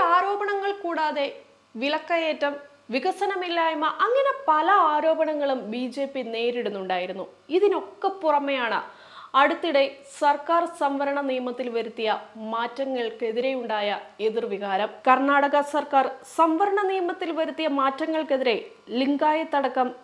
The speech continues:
പല പ്രബല സമുദായങ്ങൾക്കിടയിലും എതിർവികാരം രൂക്ഷമായി. സംവരണം വഴി ചില സമുദായങ്ങളെ പ്രീണിപ്പിച്ച് കൂടെ നിർത്താനുള്ള നീക്കം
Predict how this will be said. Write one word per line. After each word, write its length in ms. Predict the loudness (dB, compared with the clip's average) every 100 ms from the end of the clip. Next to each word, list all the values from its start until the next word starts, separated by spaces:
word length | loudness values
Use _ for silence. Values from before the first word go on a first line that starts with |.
| 4
പല 200 | 6 6 6
പ്രബല 340 | 2 4 2 0 -4
സമുദായങ്ങൾക്കിടയിലും 1120 | -4 0 4 4 2 0 0 0 0 0 -2 -6 -14 _ 2
എതിർവികാരം 760 | 2 2 -4 0 4 4 2 -6 -8
രൂക്ഷമായി. 720 | -6 -6 -6 -6 -2 -2 -2 -8 -20 -20 -20 _ 4
സംവരണം 520 | 6 6 2 0 0 0
വഴി 200 | -2 -4 -8 -4
ചില 220 | 0 0
സമുദായങ്ങളെ 720 | -2 -2 2 2 2 0 -2
പ്രീണിപ്പിച്ച് 800 | -2 -4 0 2 2 0 -2 -2 -4 -6 -2
കൂടെ 240 | 2 2
നിർത്താനുള്ള 580 | 0 -2 -2 -2 0 -2
നീക്കം 380 | -2 -2 -2